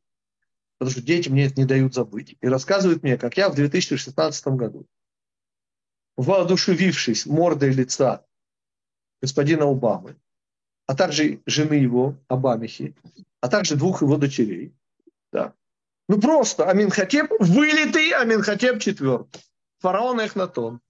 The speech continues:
Плюс Нефертити, жинка ейная, е-, воиная. И, наконец, две дочери. После чего, кто помнит, что такой был две тысячи шестнадцатый год,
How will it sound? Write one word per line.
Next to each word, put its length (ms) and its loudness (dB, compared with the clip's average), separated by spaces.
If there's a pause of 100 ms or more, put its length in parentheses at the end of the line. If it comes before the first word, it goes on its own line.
(680)
Плюс 320 -4
Нефертити, 760 -4
жинка 380 -4
ейная, 640 -4 (320)
е-, 320 -6
воиная. 640 -6 (800)
И, 340 -6 (120)
наконец, 420 -6
две 160 -6
дочери. 500 -10 (1300)
После 320 -4
чего, 480 -6 (280)
кто 180 -8
помнит, 220 -6
что 140 -10
такой 140 -6
был 160 -6
две 140 -8
тысячи 240 -12
шестнадцатый 440 -12
год, 300 -16